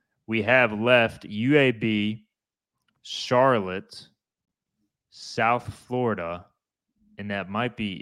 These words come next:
it, unless I'm leaving somebody out. Uh, because, uh, maybe I'm leaving somebody else, but e-, either way, I think that's who we got left because we've done, I believe, everybody else.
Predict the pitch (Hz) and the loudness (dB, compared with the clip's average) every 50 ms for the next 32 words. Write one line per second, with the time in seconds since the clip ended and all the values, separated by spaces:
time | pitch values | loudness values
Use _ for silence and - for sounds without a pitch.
0 | - _ - 101 98 85 - - _ - - _ _ _ _ _ _ _ _ _ | -16 _ -10 -8 -8 -8 -10 -12 _ -20 -20 _ _ _ _ _ _ _ _ _
1 | _ _ - 98 92 - - 98 90 87 90 95 90 87 87 - 92 90 82 78 | _ _ -16 -14 -12 -12 -12 -12 -10 -10 -10 -12 -12 -12 -14 -14 -14 -12 -12 -12
2 | 78 80 82 80 78 76 - - - _ _ _ _ _ _ _ _ _ _ _ | -12 -12 -12 -10 -12 -12 -14 -16 -20 _ _ _ _ _ _ _ _ _ _ _
3 | _ _ _ _ _ _ _ _ _ _ _ _ _ _ _ _ _ _ _ _ | _ _ _ _ _ _ _ _ _ _ _ _ _ _ _ _ _ _ _ _
4 | _ _ - 98 90 87 87 85 85 82 - 92 87 - 101 95 90 90 90 87 | _ _ -10 -8 -6 -4 -4 -6 -6 -8 -8 -10 -8 -4 -4 -2 -2 -2 -4 -6
5 | 85 82 - - - - - - _ _ _ _ _ _ _ _ _ _ 214 _ | -6 -10 -12 -14 -16 -18 -18 -20 _ _ _ _ _ _ _ _ _ _ _ _
6 | _ _ _ _ 214 _ _ _ _ _ _ _ _ 214 214 _ _ _ _ _ | _ _ _ _ _ _ _ _ _ _ _ _ _ _ _ _ _ _ _ _
7 | _ _ _ _ _ _ _ _ _ _ _ _ _ _ _ _ _ _ _ - | _ _ _ _ _ _ _ _ _ _ _ _ _ _ _ _ _ _ _ -12
8 | 107 104 107 110 117 113 110 101 92 92 92 90 82 80 87 87 80 82 82 82 | -8 -4 -2 -2 0 0 0 0 -2 -4 -6 -8 -10 -12 -12 -10 -8 -8 -8 -8
9 | 71 - - - 95 92 - _ _ _ - 135 139 - - 139 143 135 117 101 | -8 -10 -12 -12 -12 -12 -12 _ _ _ -8 -8 -6 -4 -2 2 2 4 4 4
10 | 92 87 82 - _ _ _ - 107 113 135 175 165 160 151 139 - - 156 147 | 2 -2 -4 -8 _ _ _ -6 -2 2 2 6 8 8 6 6 6 2 0 2
11 | 135 127 120 107 120 113 104 101 101 104 101 95 - - - - 110 92 101 110 | 2 2 2 4 4 4 4 4 2 0 0 0 -2 -4 -8 -8 -6 -6 -6 -6
12 | 104 101 123 131 135 131 110 104 104 104 107 107 98 101 95 87 92 87 87 85 | -4 -2 0 0 2 2 0 -2 -2 -2 -2 -2 -2 -2 -4 -4 -6 -8 -6 -6
13 | 85 82 82 82 - - - - - | -6 -6 -8 -8 -10 -12 -16 -20 -20